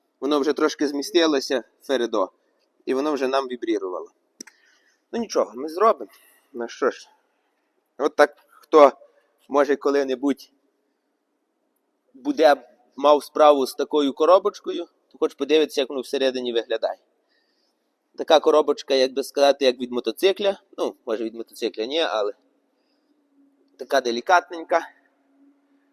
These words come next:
А тягне от таку машину. Так, друзі, ми зараз збираємо, працюємо. Ще вам пізніше покажу. Якщо будуть якісь нюанси, тонкощі в тій роботі,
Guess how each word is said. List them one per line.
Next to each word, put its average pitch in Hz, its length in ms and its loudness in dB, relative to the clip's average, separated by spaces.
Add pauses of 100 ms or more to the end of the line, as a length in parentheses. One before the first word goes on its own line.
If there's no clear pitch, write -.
(500)
А 127 160 2
тягне 160 380 2
от 135 120 -2
таку 139 220 -6
машину. 107 420 -6 (2500)
Так, 143 180 10
друзі, 123 260 2
ми 143 340 4
зараз 127 640 6 (240)
збираємо, 151 800 10 (400)
працюємо. 180 560 6 (480)
Ще - 240 2
вам 143 100 -2
пізніше 135 400 -6
покажу. 117 460 -2 (120)
Якщо 139 300 2
будуть 131 340 0
якісь 127 460 -4 (640)
нюанси, 143 460 6
тонкощі 180 640 4
в 160 60 -8
тій 175 220 -2
роботі, 170 540 4